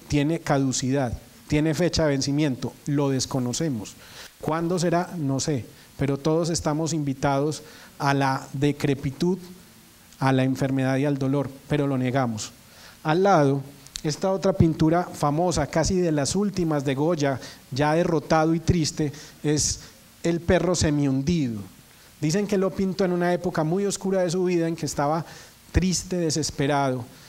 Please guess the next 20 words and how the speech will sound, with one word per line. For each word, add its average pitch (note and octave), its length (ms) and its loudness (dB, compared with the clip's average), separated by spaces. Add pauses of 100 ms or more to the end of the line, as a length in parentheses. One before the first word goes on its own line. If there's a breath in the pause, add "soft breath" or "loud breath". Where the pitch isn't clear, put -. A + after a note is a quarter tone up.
Y D3 100 0
así D3+ 220 0 (260)
muchas G3 480 -2
veces F3+ 220 -2
nos E3+ 180 -2
pasa E3 280 0
cuando D3 260 -2
un C#3 80 -4
paciente D#3+ 440 -2
se C#3+ 80 -2
enfrenta D#3 380 -2
a D3 60 0
la C3+ 100 0
realidad C3 380 -2
del C#3+ 180 -4
cáncer C#3 380 -2
por B2 180 -4
todos C3 200 -2
esos C#3 180 -4
imaginarios. A#2+ 760 -4